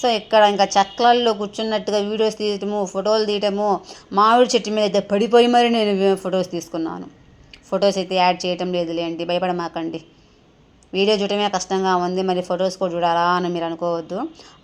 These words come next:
Already స్టేటస్లో చూసేసారులేండి కొంతమంది. So, అదనమాట. అయితే ఇంకో విషయం చెప్పనా,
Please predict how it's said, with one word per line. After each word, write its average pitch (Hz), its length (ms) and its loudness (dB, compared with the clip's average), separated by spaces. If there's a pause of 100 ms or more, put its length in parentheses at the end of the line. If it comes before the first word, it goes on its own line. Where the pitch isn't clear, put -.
(140)
Already 180 240 0
స్టేటస్లో 175 480 -2
చూసేసారులేండి 170 680 -6
కొంతమంది. 165 540 -8 (2000)
So, 233 80 0
అదనమాట. 196 640 2 (800)
అయితే 254 180 -2
ఇంకో 254 140 0
విషయం 233 340 -2
చెప్పనా, 202 460 -2